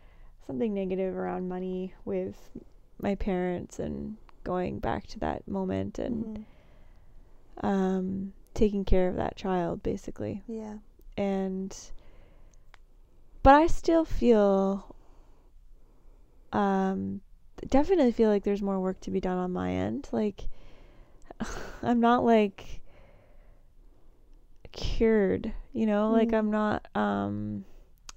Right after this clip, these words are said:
Speaker 1: like, "Oh, okay, now that I have that out of the way, I can just, you know, manifest whatever I want, and everything's just gonna,
Speaker 2: <laughs>
Speaker 1: like, totally work out," and
Speaker 2: No,
Speaker 1: you know what I
Speaker 2: yeah,
Speaker 1: mean? Like,
Speaker 2: yeah.
Speaker 1: it's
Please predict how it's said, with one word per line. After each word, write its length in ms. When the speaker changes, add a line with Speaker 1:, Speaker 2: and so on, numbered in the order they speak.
Speaker 1:
like, 300
"Oh, 200
okay, 280
now 200
that 120
I 40
have 220
that 180
out 160
of 60
the 60
way, 300
I 60
can 400
just, 340
you 140
know, 260
manifest 500
whatever 200
I 80
want, 220
and 60
everything's 340
just 200
gonna, 260
Speaker 2:
<laughs> 0
Speaker 1:
like, 300
totally 420
work 240
out," 260
and 80
Speaker 2:
No, 300
Speaker 1:
you 80
know 80
what 40
I 40
Speaker 2:
yeah, 60
Speaker 1:
mean? 220
Like, 200
Speaker 2:
yeah. 140
Speaker 1:
it's 320